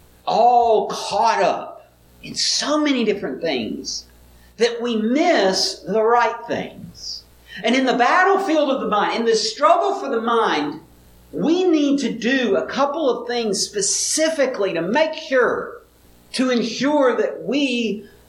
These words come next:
not only win this struggle, but more importantly, that we are further being conformed into the image of God. Be not conformed to this world, but be transformed. I think of water. Water. Um,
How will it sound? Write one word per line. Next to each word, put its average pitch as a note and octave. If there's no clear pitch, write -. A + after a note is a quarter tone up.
not G#3
only G3+
win G3
this F#3
struggle, G3+
but C#3+
more F3
importantly, D3
that C#3
we G3
are D#3
further F3+
being D#3
conformed D3+
into D#3+
the B2
image D3+
of A2
God. F2+
Be D#3
not D#3
conformed E3
to -
this C#3
world, F#2+
but A#2+
be B2
transformed. G#2+
I -
think -
of -
water. -
Water. C#3
Um, G#2+